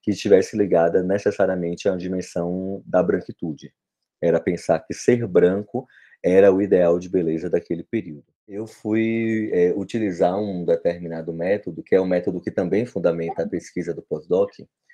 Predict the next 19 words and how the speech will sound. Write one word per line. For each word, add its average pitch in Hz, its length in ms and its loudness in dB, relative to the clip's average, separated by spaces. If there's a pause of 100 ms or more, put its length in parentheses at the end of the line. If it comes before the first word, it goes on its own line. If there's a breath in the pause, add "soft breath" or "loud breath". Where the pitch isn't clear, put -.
(320 soft breath)
que - 100 4
é 98 40 10
o 95 60 4
método 101 460 2
indicial. 110 840 -2 (280)
É 120 80 4
um 127 60 8
método 127 420 4
que - 80 -2
ele 123 140 2
se 120 140 0
baseia 110 480 4
na 117 140 -2
busca 104 380 0
de 110 160 -6
indícios, 117 840 -6 (580 soft breath)
vestígios, 107 1080 0
rastros, 101 840 0
sintomas 107 760 2